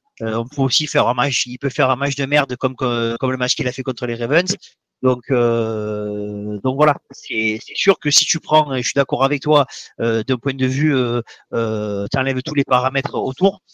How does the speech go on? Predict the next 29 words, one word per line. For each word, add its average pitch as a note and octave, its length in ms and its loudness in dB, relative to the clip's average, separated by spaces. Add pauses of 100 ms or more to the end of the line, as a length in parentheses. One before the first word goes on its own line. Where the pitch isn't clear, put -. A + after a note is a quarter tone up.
(440)
euh, A2+ 320 -2
l'effet-, B2 320 -2
notre C3+ 220 0
effectif C#3 420 -4
à - 80 2
cent C3 160 -4
pour A#2 140 -8
cent, - 100 -2
il D#3+ 140 -2
est, B2+ 80 -6
il, B2 200 -10
il C3+ 140 -4
est A#2+ 60 -4
me-, B2+ 100 -4
il B2+ 180 -8
est B2+ 60 -4
meilleur C3+ 260 2
que - 100 -8
celui C#3 160 -8
des, B2+ 200 -2 (340)
des B2 80 -8
Chiefs. - 220 0 (280)
Maintenant, A#2+ 880 0
euh, - 20 -6 (100)
on E3 140 2
est F#3 120 -2
au D#3+ 60 4
Super B2+ 280 0
Bowl. D#3 220 4